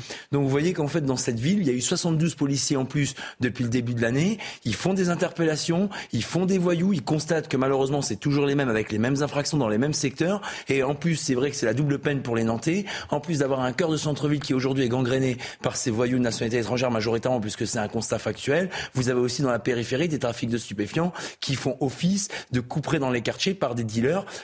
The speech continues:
par des personnes et qui en plus récupèrent ces points de deal juteux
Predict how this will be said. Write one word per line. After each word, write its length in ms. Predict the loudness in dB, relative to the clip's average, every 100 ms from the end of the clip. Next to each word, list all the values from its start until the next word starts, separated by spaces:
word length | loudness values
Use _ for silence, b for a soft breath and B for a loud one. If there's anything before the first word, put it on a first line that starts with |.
| -4
par 160 | -2 -2
des 100 | -4
personnes 380 | -2 -2 0 0
et 60 |
qui 100 | 0
en 80 | -2
plus 240 | 0 0
récupèrent 460 | 0 -2 -2 -2 -2
ces 120 | -2
points 160 | -2 0
de 40 |
deal 160 | 0 0
juteux 360 | -2 0 -2